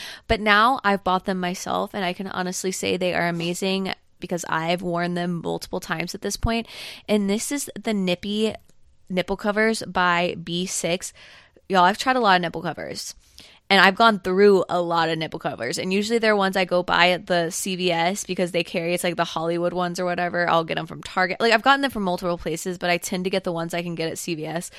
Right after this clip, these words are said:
because it's usually, like, in a panic that I'm realizing none of mine are sticky anymore and I really need a new pair. And those cost, like, fourteen bucks. Like, they're not that cheap. And obviously these ones cost a little bit more. They're,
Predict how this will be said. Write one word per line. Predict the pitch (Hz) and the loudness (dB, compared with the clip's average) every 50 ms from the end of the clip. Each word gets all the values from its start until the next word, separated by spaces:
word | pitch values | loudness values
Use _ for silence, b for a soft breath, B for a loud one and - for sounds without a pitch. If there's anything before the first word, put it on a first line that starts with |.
| B B B B B | B B B B B
because | 185 190 202 190 190 | -2 0 0 2 0
it's | 196 185 - | 0 -2 -2
usually, | 208 196 190 220 214 208 | -2 -2 0 2 2 2
like, | 196 185 180 | 2 2 0
in | - 175 175 | 0 -2 -2
a | 165 | -2
panic | - - - - 170 151 147 160 170 - - | -4 -6 -12 -12 -10 -8 -4 -4 -4 -4 -2
that | - 165 160 | -4 -2 -2
I'm | 160 165 160 | -2 -4 -4
realizing | 156 160 160 160 160 165 185 175 170 170 | -4 -2 0 0 0 0 -2 -2 -4 -4
none | 170 160 160 | -4 -2 -2
of | 165 165 | -2 -2
mine | 160 165 160 160 | -2 -2 -4 -4
are | 160 | -4
sticky | 160 - - - - - 175 175 | -6 -6 -6 -8 -8 -6 -4 -4
anymore | 175 175 180 180 180 180 180 180 180 | -4 -4 -4 -6 -4 -4 -2 -2 -2
and | 170 175 | -2 -2
I | 165 160 | -4 -4
really | 160 156 160 160 160 165 | -6 -6 -8 -8 -8 -8
need | 160 160 165 165 | -8 -6 -6 -6
a | 160 | -6
new | 165 160 160 | -6 -6 -8
pair. | 165 - - - - 165 175 208 226 - B B B B B B B | -10 -8 -6 -4 -2 0 0 0 -2 -4 B B B B B B B
And | B - 254 277 | B -2 -2 0
those | 359 523 - | -2 -4 -4
cost, | - - - 294 339 359 - | -6 -2 0 0 0 2 0
like, | 370 254 - | -2 -4 -4
fourteen | - - - 196 202 202 - 226 190 | -6 -4 0 0 0 0 -2 -4 -2
bucks. | 180 185 185 185 | -2 -2 -2 -2
Like, | 185 190 | -4 -4
they're | 196 202 | -4 -4
not | 202 190 190 190 254 285 - _ _ - - | -2 0 2 4 4 2 2 _ _ -2 4
that | 180 175 175 - - | 6 6 6 6 2
cheap. | - - 185 156 - - - B B B B B B B - | -6 -4 -4 -4 -4 -4 -8 B B B B B B B 2
And | 208 214 214 208 - - | 4 4 4 4 2 0
obviously | 214 220 240 262 - 302 285 | 0 0 0 -2 -6 -6 -6
these | 240 247 233 - | -6 -6 -6 -6
ones | 226 208 - | -8 -8 -6
cost | - 202 202 - - | -4 -4 -4 -4 -6
a | 180 | -8
little | 170 170 170 180 202 233 254 | -8 -6 -6 -6 -4 -4 -4
bit | 277 330 330 - | -4 -4 -6 -6
more. | 302 330 349 359 370 370 359 339 - - | -6 -6 -6 -4 -4 -4 -6 -6 -8 -10
They're, | 196 - 214 202 208 202 - - | -8 -4 -2 0 0 0 -2 -4